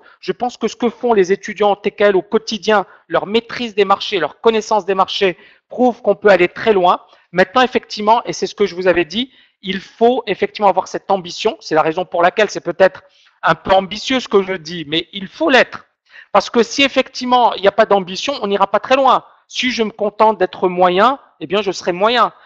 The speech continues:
Par contre, si effectivement j'ai une ambition extrêmement élevée, peut-être qu'on ne réalisera pas l'objectif, mais au moins, ben, on fera le maximum pour être au meilleur niveau. D'accord ?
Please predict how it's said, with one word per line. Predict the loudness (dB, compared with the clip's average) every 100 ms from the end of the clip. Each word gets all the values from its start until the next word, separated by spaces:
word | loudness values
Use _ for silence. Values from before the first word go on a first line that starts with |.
| _
Par | -2 0
contre, | 0 -2
si | -2
effectivement | -2 -4 -2 0
j'ai | 0
une | -2
ambition | -2 -4 -8 -6
extrêmement | -6 -8 -4 -2 0
élevée, | 0 2 0 -2 -12 _
peut-être | -2 2 2 0
qu'on | -2
ne | 0
réalisera | 2 2 0 -2
pas | 0
l'objectif, | 0 0 -4 -4 -6 -6 _ _
mais | -4 0
au | 2
moins, | 4 4 4 4 2
ben, | 0
on | 0
fera | -4 2 4
le | 4
maximum | 2 -2 -4 -2 0
pour | 0 2
être | 2 2 -8 -8
au | -2
meilleur | 2 2 0
niveau. | -4 -8 -10 _
D'accord ? | 2 4 4